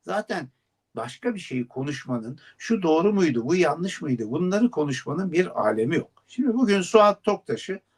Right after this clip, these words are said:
attınız içeri, değil mi? Tamamen hukuksuz yöntemlerle attınız içeri.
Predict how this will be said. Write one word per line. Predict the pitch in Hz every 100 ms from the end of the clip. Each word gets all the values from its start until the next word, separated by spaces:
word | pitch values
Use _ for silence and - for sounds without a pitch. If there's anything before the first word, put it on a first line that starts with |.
| -
attınız | 196 - 175 147 98
içeri, | 95 82 80
değil | 196 180
mi? | - _ _ _ _ _
Tamamen | 196 233 254 214 208
hukuksuz | 165 156 - 160 - 220 180 143
yöntemlerle | 123 117 127 131 170 156 117
attınız | - _ - - _
içeri. | - -